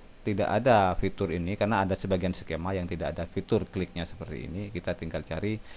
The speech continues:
di internet, ya. Kita ketik kodenya, kita cari di internet seperti itu. Oke. Ya, ini C tadi, ya. C belum dah, ya.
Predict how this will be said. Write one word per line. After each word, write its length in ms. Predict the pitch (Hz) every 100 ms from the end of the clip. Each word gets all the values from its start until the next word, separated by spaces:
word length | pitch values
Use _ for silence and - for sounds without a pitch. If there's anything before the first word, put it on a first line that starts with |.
| - -
di 80 | 85
internet, 400 | 92 95 110 -
ya. 80 | -
Kita 240 | - -
ketik 320 | - - 98
kodenya, 400 | - 82 80 98
kita 240 | 107 - 73
cari 240 | 78 76
di 160 | 78 -
internet 480 | 73 - 67 - -
seperti 220 | - -
itu. 200 | - - - - - - - - - - - - - - - - - - - - - - - - - - - - - - - - - - - - - - - - - - - - -
Oke. 240 | - 78 82 85 87 92 98 110 - - - - - - - - - - -
Ya, 160 | - 60
ini 160 | 80
C 240 | - 110 82
tadi, 320 | 78 67 64
ya. 80 | 98 - -
C 80 | 107
belum 320 | 101 110 90
dah, 160 | 67 - - - - -
ya. 80 | 55